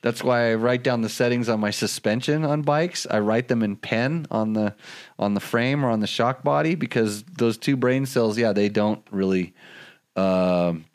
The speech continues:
remember too much. Uh, let's see. Uh, uh, Dennis is telling Kate that they're good. Uh, good. Yeah, Dennis has been here a few times. He's had those Kate's bars. Uh, Justin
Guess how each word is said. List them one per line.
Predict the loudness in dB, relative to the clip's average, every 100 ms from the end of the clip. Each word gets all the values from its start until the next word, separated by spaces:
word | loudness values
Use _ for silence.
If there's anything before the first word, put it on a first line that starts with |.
| _ _ -20 _ _ -16 -2
remember | 0 2 2 0
too | 0 -2
much. | 0 -2 -4 -12 -14 -20 -20 -20 -20 -20 -20 -20 _ _ _ _
Uh, | 0 2 4 2 2
let's | -2
see. | 0 2 2 0 -4 -6 -8 -14 -12
Uh, | -4 0 0 2 0 -2 -6 -14 _ -4
uh, | 0 2 2 0 -6 -2
Dennis | 2 2 0
is | -4 -4 -8 -4
telling | 0 0
Kate | 0 0 0
that | -2 0
they're | 0 0
good. | -2 0 4 4 2 -4 -6 -20 _ -14
Uh, | -4 -2 0 0 -2
good. | -2 -2 -2
Yeah, | -2 -2 -2
Dennis | 0 0 0 -2
has | -2
been | 0 0
here | 0
a | 0
few | -2
times. | -2 -2 -2 -2
He's | 0
had | 0 0
those | -4
Kate's | -2 -2 -2
bars. | 0 0 -2 -8 -20 -20 -20 -20 -20 _ _
Uh, | 0 2 0 -4 -14 _
Justin | -10 -2 0 0 -2 -2 -2